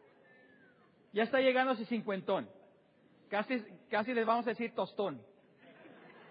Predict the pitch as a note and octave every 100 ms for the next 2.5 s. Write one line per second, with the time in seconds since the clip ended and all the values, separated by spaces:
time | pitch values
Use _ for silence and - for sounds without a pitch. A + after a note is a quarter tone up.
0 | - - - - - - - _ _ _
1 | - A3+ C4+ C#4 C4 C4+ _ _ _ _
2 | - F4 E4 - G#3+